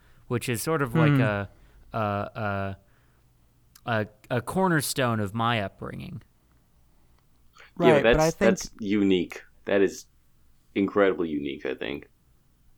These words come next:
Speaker 2: You know,
Speaker 3: Still.
Speaker 2: these kids, these kids going to these clubs are probably getting a lot more social skills than
Speaker 1: Mm.
Speaker 2: us. They're, they're getting used to going out. I still don't like going out.
Speaker 1: <laughs> I
Speaker 2: I think I'm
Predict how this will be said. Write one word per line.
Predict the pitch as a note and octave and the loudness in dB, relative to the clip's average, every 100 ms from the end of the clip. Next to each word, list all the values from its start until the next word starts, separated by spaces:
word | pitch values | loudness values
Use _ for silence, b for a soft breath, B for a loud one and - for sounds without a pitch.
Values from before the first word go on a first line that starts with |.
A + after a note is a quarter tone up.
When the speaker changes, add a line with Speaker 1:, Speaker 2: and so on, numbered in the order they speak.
| _ _ _ _ _ _ - | _ _ _ _ _ _ 2
Speaker 2:
You | F#3 | 4
know, | G3 | 6
Speaker 3:
Still. | - | 4
Speaker 2:
these | A3 A3+ | 2 0
kids, | - B3 G#3+ E3+ - - | 2 4 4 2 -8 -4
these | F#3+ G3+ | -2 -2
kids | - A#3+ | 0 -2
going | - F#3+ | 2 2
to | F3+ | 4
these | E3 - _ - | 2 0 _ -20
clubs | - G3 G#3 F3 | 0 4 4 4
are | D#3 | -2
probably | D#3+ D3+ D3 | 0 0 0
getting | C#3 C#3+ C#3+ | 0 0 2
a | C#3+ | 2
lot | C#3+ B2+ | 2 2
more | C#3 C3 | 0 -2
social | - - C3 C#3 D3+ | -4 0 2 2 0
skills | C#3+ - - C#3 C#3 C#3 C3 | -2 -2 0 2 4 2 0
than | C#3 | 2
Speaker 1:
Mm. | C#3 C#3 | 2 2
Speaker 2:
us. | C#3 - | 0 -2
They're, | C#3 C3 C3 - B B B B | -2 0 -2 -8 B B B B
they're | D#3 | -2
getting | D#3+ F#3+ G3+ | 2 4 6
used | E3+ F3 F3 - | 4 2 0 -4
to | |
going | D#3 D#3 D3+ C#3+ | 0 2 4 4
out. | C#3 D3+ - | 4 2 2
I | F3+ B3 | 0 0
still | - - G3+ | -2 0 2
don't | A3 F3+ C3+ | 4 2 2
like | C3 F2+ | 0 0
going | A#2 E2+ G#2 | -4 -4 -2
out. | G#2+ | 0
Speaker 1:
<laughs> | D2 F#3 | 2 2
I | |
Speaker 2:
I | |
think | E3 | 2
I'm | G#3 | 2